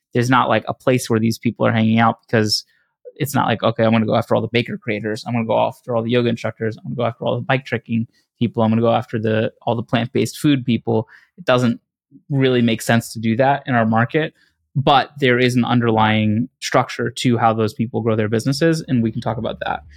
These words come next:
or build for that, as the case may be. But to go back to the question, how do we showcase this stuff? So, of course, we have customer stories the way that, uh, most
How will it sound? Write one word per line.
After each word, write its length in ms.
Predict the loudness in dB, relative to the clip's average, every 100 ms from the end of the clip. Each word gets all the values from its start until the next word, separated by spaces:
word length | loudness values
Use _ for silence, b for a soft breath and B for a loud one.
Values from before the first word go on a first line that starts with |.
| b b
or 160 | 0 0
build 380 | 2 2 2 -2
for 160 | -8
that, 200 | -4 -4 -6
as 100 | -12
the 80 |
case 240 | -8 -8 -6
may 80 | -8
be. 220 | -8 -12 _ _ _ _ 2
But 300 | 2 2 -2
to 80 |
go 80 | 0
back 160 | 2 0
to 60 |
the 80 | 0
question, 340 | 0 0 -2 0
how 120 | 2
do 40 |
we 80 | 2
showcase 460 | 2 2 2 -2 -2
this 120 | -4
stuff? 300 | -2 -4 0
So, 220 | 2 2
of 160 | 0 2
course, 280 | 4 4
we 120 | 2 2
have 200 | 2 0
customer 340 | -6 -2 -4
stories 420 | -2 2 2 2
the 100 | 2
way 140 | 0 2
that, 220 | 2 0 -4 0
uh, 100 | 2
most 560 | 2 2 0 -8 -10